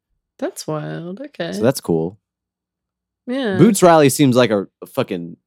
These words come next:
Speaker 2: really cool person. Like, like, it, it, like a, like, I bet it'd be fun to just talk to that guy.
Speaker 1: Yeah.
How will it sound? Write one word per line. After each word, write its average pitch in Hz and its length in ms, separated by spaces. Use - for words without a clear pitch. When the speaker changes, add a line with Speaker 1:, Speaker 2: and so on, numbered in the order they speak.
Speaker 2:
really 127 400
cool 117 200
person. 85 680
Like, 76 380
like, 98 360
it, 110 220
it, 104 240
like 107 140
a, 101 180
like, 117 280
I 117 100
bet 147 160
it'd 123 140
be 110 140
fun 101 320
to 90 80
just 87 220
talk 82 240
to 80 100
that 64 180
guy. 73 280
Speaker 1:
Yeah. 185 640